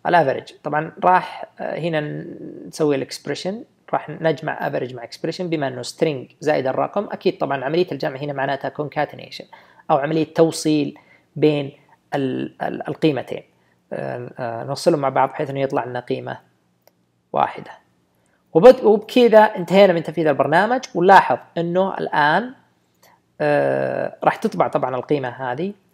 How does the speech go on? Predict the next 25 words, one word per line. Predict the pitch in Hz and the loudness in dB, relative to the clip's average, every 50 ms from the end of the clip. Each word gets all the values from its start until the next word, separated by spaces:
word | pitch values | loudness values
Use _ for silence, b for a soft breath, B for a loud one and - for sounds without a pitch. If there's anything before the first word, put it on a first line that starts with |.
| _ _ - | _ _ -8
زين، | 139 151 175 175 | -6 -6 -6 -6
بس | 170 - - 262 | -8 4 6 6
قبل | 233 240 226 | 6 8 6
ما | 214 202 | 4 2
ننهي | 190 190 175 175 170 | 2 0 0 0 0
البرنامج | 147 147 135 135 135 135 151 170 - | 2 0 0 0 0 -2 -2 -4 -2
خلونا | - 233 247 233 | 0 0 2 2
نشوف، | 196 - 180 - 180 | 2 0 0 -2 -4
نقارن | 160 - 160 151 151 160 185 220 240 - _ _ _ _ _ _ _ _ _ _ - | -2 2 2 4 4 4 2 -2 -4 -8 _ _ _ _ _ _ _ _ _ _ 4
مرة | 165 165 170 | 6 6 6
ثانية. | 165 - 160 156 151 156 156 175 208 - _ _ - - _ _ _ _ _ _ _ _ _ - | 6 4 0 0 0 -2 -4 -6 -8 -10 _ _ -20 -20 _ _ _ _ _ _ _ _ _ -2
هنا | 175 170 175 185 - | 0 0 0 0 0
هذا | - 170 185 185 | 2 4 4 6
البرنامج | 160 165 165 165 156 156 139 | 4 4 4 2 0 0 -2
السابق، | 143 - - - 147 143 147 196 220 - - - _ _ _ _ _ | -6 -4 0 2 2 2 2 0 -2 -4 -8 -18 _ _ _ _ _
هذا | - 143 143 139 | -6 -4 -4 -4
ستاك، | - - - 151 151 160 208 - - 151 | -4 -2 2 4 4 4 4 2 -2 -6
هذا | 147 147 | -4 -4
الهيب، | 139 147 180 180 - | -2 -4 -4 -4 -2
الهيب | - 156 208 202 | -2 -2 -2 2
فاضي، | - 190 180 175 170 185 202 208 - - _ _ _ _ _ _ _ _ _ _ _ _ _ - - | 6 8 8 8 8 6 2 -2 -4 -10 _ _ _ _ _ _ _ _ _ _ _ _ _ -2 0
هذا | 165 175 185 | 0 2 2
ستاك | - - - 180 180 180 - | 0 2 2 2 2 2 0
مليان | 143 143 151 160 180 190 165 | 0 2 4 4 4 6 6
فاريبلز. | 190 190 185 180 175 165 185 196 202 202 - - _ | 6 6 6 6 4 2 0 -2 -2 -6 -10 -16 _